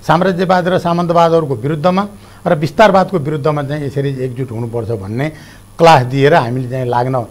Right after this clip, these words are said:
बाध्य भएका थियौँ। हामीलाई मन परेको थियो, हामीलाई त्यहाँ मन लोपाएको थियो, मजदुर किसानहरूको हितमा काम गर्छ भन्नेको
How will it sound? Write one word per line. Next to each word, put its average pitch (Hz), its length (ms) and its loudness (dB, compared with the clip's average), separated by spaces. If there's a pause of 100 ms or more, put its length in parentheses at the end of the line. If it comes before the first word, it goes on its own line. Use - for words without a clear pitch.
बाध्य 127 300 2
भएका 113 260 -4
थियौँ। 156 180 -6
हामीलाई 123 280 -4
मन 127 180 -4
परेको 110 360 -6
थियो, 160 220 -2
हामीलाई 139 340 0
त्यहाँ - 480 -4
मन 135 200 0
लोपाएको 135 480 0
थियो, 131 180 -4
मजदुर 143 320 -2
किसानहरूको 151 840 -2
हितमा 143 380 -2
काम 143 220 -2
गर्छ 135 160 2
भन्नेको 113 380 -4